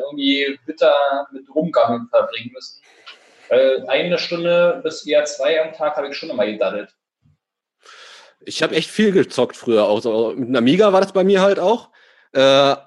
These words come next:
Speaker 2: ich hab sogar mal so viel gezockt, dass ich, wo der neu war, dass ich mir zwei Stunden vor, bevor die Grundschule angefangen hab, äh,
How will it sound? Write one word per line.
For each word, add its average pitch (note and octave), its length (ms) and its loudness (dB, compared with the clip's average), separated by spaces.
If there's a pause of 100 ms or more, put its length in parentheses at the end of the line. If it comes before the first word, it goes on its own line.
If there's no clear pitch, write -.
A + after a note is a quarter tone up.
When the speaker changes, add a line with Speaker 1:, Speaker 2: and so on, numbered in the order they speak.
(260)
Speaker 2:
ich - 120 -8
hab D3+ 80 -2
sogar D#3+ 280 2
mal D#3 180 4
so E3+ 140 0
viel G3 140 -2
gezockt, F#3 460 -2
dass C#3+ 140 -6
ich, D3+ 180 -8
wo D#3 60 2
der C#3+ 100 2
neu C#3 320 2
war, B2 200 2
dass C3 180 -6
ich - 180 -16
mir C3+ 220 -4
zwei - 240 -2
Stunden D3+ 300 -4
vor, C#3+ 140 -10
bevor D3+ 180 -6
die C3+ 80 -4
Grundschule A#2+ 440 -4
angefangen A2 480 -4
hab, A2+ 240 -6
äh, A2+ 340 0